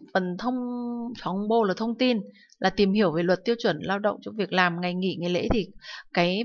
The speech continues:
phần này ấy, là cô đã in ra thành quyển thông tin và văn hóa riêng, luyện tập mở rộng riêng. Cũng như là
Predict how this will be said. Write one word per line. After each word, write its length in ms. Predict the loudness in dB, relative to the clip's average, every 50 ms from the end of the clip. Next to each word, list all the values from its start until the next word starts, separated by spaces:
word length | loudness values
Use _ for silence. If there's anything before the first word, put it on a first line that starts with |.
| 0
phần 180 | 0 0 2 4
này 260 | 2 2 2 2 2
ấy, 180 | 0 -2 -4 -8 _ _ _ _ _ _ -6
là 340 | 0 2 4 6 4 4 2 0
cô 300 | 2 2 4 4 4 4
đã 440 | 4 4 4 4 2 0 -2 -2 -4 -6 -14 -20 _ _ _ _ _ _ _
in 300 | 2 2 4 4 4 4
ra 140 | 4 4 4
thành 180 | 2 -2 -4 0
quyển 280 | 2 4 4 4 2 -6 -16 _ _ _
thông 220 | -10 -6 -6 -4 -2
tin 160 | -2 -2 -2
và 80 | 0 -2
văn 120 | -2 -2
hóa 240 | -2 -2 -4 -4 -4
riêng, 340 | -2 4 8 8 8 8 4 -2 -8 -18 -20 _ _ _ _ _ _ _ _ -6 0
luyện 200 | 0 0 2 0
tập 100 | -2 0
mở 160 | 0 -4 -4 -2
rộng 240 | -4 -4 -4 -4
riêng. 320 | 0 4 6 6 6 4 2 -6 -10 -18 _ _ _ _ _ -14 -6 -4
Cũng 200 | -4 -4 -2 0
như 140 | 0 0
là 320 | 4 4 4 6 6 4